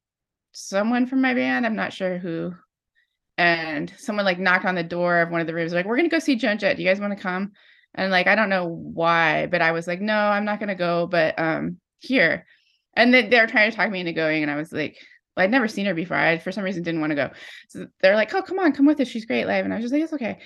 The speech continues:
And I was like, "But wait," or someone was like, "Well, give her, find a Bikini Kill tape and we'll try to give it to her." And I was like, "Okay, well, hang on." And then so I wrote, like,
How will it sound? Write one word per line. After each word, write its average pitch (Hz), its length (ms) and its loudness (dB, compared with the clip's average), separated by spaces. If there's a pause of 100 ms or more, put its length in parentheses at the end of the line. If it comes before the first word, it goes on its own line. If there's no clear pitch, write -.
(300)
And 214 120 2
I 220 40 4
was 214 100 0
like, 226 100 0
"But 262 120 2
wait," 240 320 2 (200)
or 196 320 6
someone 302 220 4
was 269 100 0
like, 180 260 -4 (320)
"Well, 226 120 -4
give 349 240 0
her, 427 220 2 (340)
find 349 180 4
a 370 40 0
Bikini 349 260 0
Kill 285 120 2
tape 208 160 0
and 175 100 -4
we'll 196 120 -6
try 233 200 0
to 226 60 0
give 214 120 0
it - 60 -10
to 214 80 -6
her." 170 60 -2
And 160 100 -2
I 156 60 -2
was 165 100 -6
like, - 240 -4
"Okay, 214 320 2
well, 165 340 -4 (120)
hang 233 200 2
on." 170 160 2
And 170 100 -2
then 165 200 -4
so 180 140 2
I 175 120 6
wrote, 180 280 4
like, - 240 -4